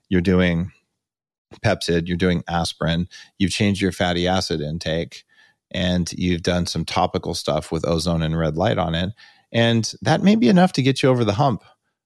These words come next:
I also, just a whole body dry skin, that also feels like it's probably immune activated, given that you're eating stuff. You could try taking an enzyme that has, uh, lipase in it. Um, the other thing that could be beneficial for you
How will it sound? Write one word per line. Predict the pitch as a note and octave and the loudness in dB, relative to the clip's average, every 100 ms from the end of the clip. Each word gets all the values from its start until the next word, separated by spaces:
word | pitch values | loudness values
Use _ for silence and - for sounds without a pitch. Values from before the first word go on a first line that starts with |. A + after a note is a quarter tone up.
| _ | _
I | - | 0
also, | A#2+ A#2+ - A#2 G#2+ G#2 - _ _ _ - | 2 2 4 6 6 2 -6 _ _ _ -6
just | G#2+ - | -4 -2
a | |
whole | - B2 | 0 2
body | A2 G#2 G#2 G2+ F#2 - | 4 4 4 2 0 -6
dry | - F#2+ G2 | -4 0 0
skin, | - - F#2 A2+ C3 A2 _ A#2+ | -2 -2 0 0 -2 -6 _ -12
that | - G2 F#2+ | -2 0 2
also | G#2 - - | 2 2 0
feels | - G#2 F2+ | 0 0 0
like | F2+ F2 | 0 -2
it's | E2 - | -4 -6
probably | - - F#2 F2+ F2 F2 D#2 D2+ | -10 -4 -2 -2 -2 -2 -4 -6
immune | - F2+ F2+ F2 | -4 -2 -2 -2
activated, | C2 F2 - E2+ E2+ E2+ D2+ - - _ | -2 -6 -4 -2 -2 -2 -6 -14 -20 _
given | A2+ G2+ G2 | 0 2 2
that | F#2+ | 2
you're | F2 F2 | 0 -2
eating | F#2+ F#2 F2 | -2 0 0
stuff. | E2 - D#2+ D#2+ - - - _ _ | -2 -4 -4 -6 -12 -20 -20 _ _
You | G2+ G2 | -2 0
could | - A2+ | 0 0
try | A2 | 0
taking | G2+ G#2+ - G2 | 0 -2 0 0
an | F#2 | 2
enzyme | F2+ F#2 F2+ F2 F#2 F#2+ E2 - | 2 0 2 0 0 -2 -4 -6
that | F2 | -4
has, | E2 E2 D#2+ D#2+ - | -2 -2 -2 -4 -6
uh, | B1 | -6
lipase | - F2+ E2 F2+ F2+ | -2 -2 0 -2 -2
in | F#2 | -2
it. | G#2 - _ _ | -2 -4 _ _
Um, | - D#2+ D#2 D#2+ - | -6 -4 -2 -4 -8
the | G2 A2 | -2 2
other | A#2 | 2
thing | B2+ C#3 C3+ | 2 2 2
that | A2+ - - | 2 0 -4
could | - B2 | 0 0
be | A2 | 2
beneficial | G2+ G2 F#2+ C3 C3 A2 | 2 2 2 0 0 0
for | G2 | 2
you | F#2 F2+ F2 | 4 2 0